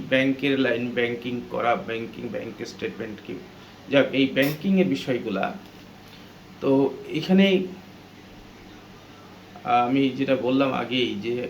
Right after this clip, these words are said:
এখন ইনভেস্টিগেশন হচ্ছে, অর্থাৎ ব্যাংক স্টেটমেন্ট এবং ব্যাংক সলভেন্সিটা ওরা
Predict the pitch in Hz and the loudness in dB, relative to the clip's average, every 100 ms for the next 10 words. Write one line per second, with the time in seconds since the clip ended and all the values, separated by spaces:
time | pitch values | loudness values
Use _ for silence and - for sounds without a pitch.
0 | - 113 117 - 135 117 120 123 143 139 | -10 -10 -10 -6 -6 -4 -6 -6 -6 -4
1 | 147 139 135 - 139 98 - - - - | -4 -4 -6 -4 -2 -2 -4 -8 -18 -20
2 | - - - - - 113 113 123 110 110 | -20 -20 -20 -20 -10 -8 -6 -4 -2 -4
3 | - - - - - - - - - - | -10 -20 -20 -20 -20 -20 -20 -18 -14 -2
4 | 127 131 131 135 - 139 - - 143 139 | 0 2 0 -4 -4 -6 -4 0 0 0
5 | - 123 120 113 123 127 117 117 123 120 | -2 -4 -2 -2 -2 -4 -6 -4 -4 -6
6 | - 139 139 113 110 - | -6 -2 -2 -2 -4 -6